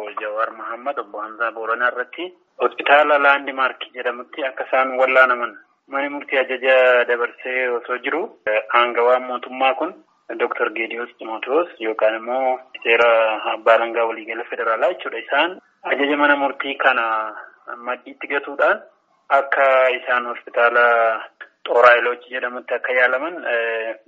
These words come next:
mana amala sirreessaatti xalayaa barreessanii turan aangoo isaanii fayyadamanii. Isaanuma irratti, ajaja mana murtii karaatti hambisuudhaan yookaan immoo ajaja mana murtii tuffachuudhaan murtii mana murtii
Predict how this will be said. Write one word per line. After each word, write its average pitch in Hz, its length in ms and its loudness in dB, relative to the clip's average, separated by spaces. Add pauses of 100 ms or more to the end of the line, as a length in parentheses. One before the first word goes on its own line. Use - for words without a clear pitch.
(140)
mana 120 220 -2
amala 120 280 -2
sirreessaatti 123 580 -4
xalayaa 120 360 6
barreessanii 123 480 -2
turan 131 240 2
aangoo 113 280 0
isaanii 113 300 -4
fayyadamanii. 113 500 -6 (260)
Isaanuma 147 380 2
irratti, 147 380 0 (840)
ajaja 131 260 -2
mana 135 180 2
murtii 123 640 -8 (260)
karaatti 123 360 6
hambisuudhaan 156 540 -2
yookaan 120 340 0
immoo 123 200 0
ajaja 123 260 -2
mana 123 160 -4
murtii 120 280 -12
tuffachuudhaan 139 760 -2
murtii 131 300 -8
mana 120 200 -4
murtii 120 360 -10